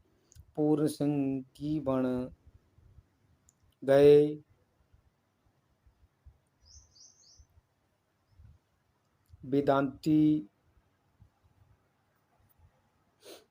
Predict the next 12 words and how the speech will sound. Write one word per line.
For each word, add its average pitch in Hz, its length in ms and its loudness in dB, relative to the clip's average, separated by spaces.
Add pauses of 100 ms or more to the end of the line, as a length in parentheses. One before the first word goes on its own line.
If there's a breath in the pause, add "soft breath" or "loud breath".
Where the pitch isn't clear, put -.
(280)
ਕਿਸ 170 220 2
ਦੇ 165 160 2
ਪ੍ਰਭਾਵ 160 400 6
ਸਦਕਾ 135 840 2 (2750)
ਆਪ 147 460 4 (340 soft breath)
ਮੁੜ 147 280 2
ਸਿੱਖ 147 280 -2
ਸੱਜ 139 320 0
ਗਏ? 135 500 2 (680)
ਭਾਈ 139 460 2
ਵੀਰ 139 340 -2
ਸਿੰਘ। 147 500 -2